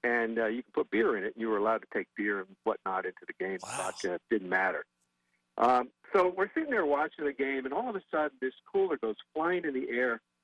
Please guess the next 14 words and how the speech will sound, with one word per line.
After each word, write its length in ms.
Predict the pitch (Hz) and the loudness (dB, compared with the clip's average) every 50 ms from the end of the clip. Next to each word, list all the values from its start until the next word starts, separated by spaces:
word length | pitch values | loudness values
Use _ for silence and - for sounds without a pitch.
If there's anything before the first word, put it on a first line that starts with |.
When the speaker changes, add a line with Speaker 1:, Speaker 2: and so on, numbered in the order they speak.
| _ _ _ _ _ _ _ - - | _ _ _ _ _ _ _ -4 0
Speaker 1:
towards 260 | 160 165 160 156 - - _ | 2 2 2 2 0 -4 _
the 80 | 135 127 - - | -6 -6 -4 -4
field 360 | 147 143 135 120 113 107 - - - _ _ _ _ _ _ _ _ _ _ _ _ _ _ _ - | -2 0 0 0 0 -2 -6 -10 -20 _ _ _ _ _ _ _ _ _ _ _ _ _ _ _ 0
into 320 | 156 151 147 139 - 143 | 0 0 0 0 0 0
the 120 | 123 123 113 - | 0 0 -4 -4
stands, 420 | - - 139 135 127 104 82 - - _ _ _ _ _ _ | -2 0 0 0 0 -2 -4 -6 -12 _ _ _ _ _ _
<laughs> 340 | 302 - _ - - - - | -16 -12 _ -14 -10 -6 -2
uh, 180 | 98 95 95 | 0 0 0
these 180 | 92 - 101 - - | -2 -4 -8 -4 -2
temporary 380 | - 131 113 - 113 104 101 101 - | -2 -2 2 2 2 2 2 0 0
stands. 320 | - 202 226 190 98 - - _ _ _ _ _ _ _ _ _ _ _ _ _ _ _ _ _ - _ | 0 2 2 2 0 -4 -8 _ _ _ _ _ _ _ _ _ _ _ _ _ _ _ _ _ -6 _
And 140 | 110 117 113 | 0 2 2
we're 140 | 117 120 117 | 4 2 2
like, 160 | 110 104 - | 2 0 -2